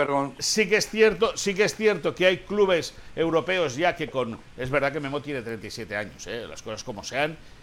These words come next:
Speaker 2: y no, y no, no, no nos vayamos a engañar, es decir, que al final
Speaker 1: Como Cristiano.
Speaker 2: eh, la, ni más ni menos, pero una cosa es que uno es futbolista y el otro es un exfutbolista, pero bueno,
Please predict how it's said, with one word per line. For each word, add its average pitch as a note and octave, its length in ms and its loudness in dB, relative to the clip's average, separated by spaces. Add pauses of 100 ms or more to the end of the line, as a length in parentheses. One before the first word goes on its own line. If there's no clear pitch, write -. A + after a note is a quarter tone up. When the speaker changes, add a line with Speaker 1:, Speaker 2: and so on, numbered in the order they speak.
Speaker 2:
y F#2+ 120 -10
no, G2 120 -12
y F#2+ 60 -10
no, G2 120 -10
no, G#2 200 -12
no G#2+ 220 -8
nos G#2+ 140 -10
vayamos G2+ 360 -6
a F#2+ 60 -12
engañar, G#2 340 -4
es F2 60 -10
decir, F2+ 260 -12
que E2+ 60 -10
al E2+ 60 -10
final D3 260 -4
Speaker 1:
Como E3 140 4
Cristiano. E3 680 6
Speaker 2:
eh, G#2 180 -10
la, A#2+ 200 -6 (260)
ni B2+ 200 -4
más C3+ 160 4
ni C#3+ 80 -2
menos, C#3 240 -2
pero A#2+ 100 -12
una B2 140 -4
cosa C#3+ 200 -4
es B2+ 60 -10
que C3 140 -6
uno D3+ 260 0
es C#3+ 140 -6
futbolista D#3 560 -2
y D#3+ 100 -4
el B2+ 100 -2
otro C3+ 200 -2
es - 100 -6
un D3 80 -8
exfutbolista, G#2 640 -8
pero G#2 180 -6
bueno, G#2+ 280 -4